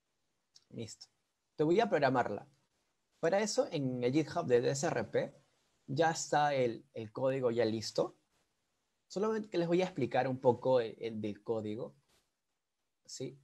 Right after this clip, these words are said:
Y cómo es que lo hice, cuál, cuál fue el paso a paso del código, qué es lo que hace, un poco para que se, cuando ustedes lo intenten replicar en su casa, puedan realizarlo de forma más, más intuitiva.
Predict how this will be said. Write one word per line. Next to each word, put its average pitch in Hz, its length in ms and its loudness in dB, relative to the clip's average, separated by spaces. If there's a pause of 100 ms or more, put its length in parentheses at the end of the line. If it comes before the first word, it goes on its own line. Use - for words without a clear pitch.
(380)
Y 127 100 -18
cómo 151 240 -8
es - 100 -10
que 165 180 -4
lo 123 140 0
hice, 127 420 -2
cuál, 131 180 0 (140)
cuál 143 300 -6
fue 143 100 -6
el 139 60 -6
paso 143 240 2
a 143 60 -6
paso 139 260 0
del 120 140 -4
código, 123 440 2
qué - 80 -6
es 131 60 -2
lo 135 100 0
que 135 140 0
hace, 120 320 -2
un - 400 -16
poco 151 200 4
para 139 160 0
que 131 60 -6
se, 123 480 -2
cuando 135 160 0
ustedes 151 240 0
lo 151 80 2
intenten 139 380 -2
replicar 127 480 0
en 139 80 -2
su 135 120 -4
casa, - 460 -2 (360)
puedan 139 220 4
realizarlo 127 760 -2
de 113 100 -4
forma 135 220 -2
más, 131 320 -4
más 131 180 -4
intuitiva. 131 640 -2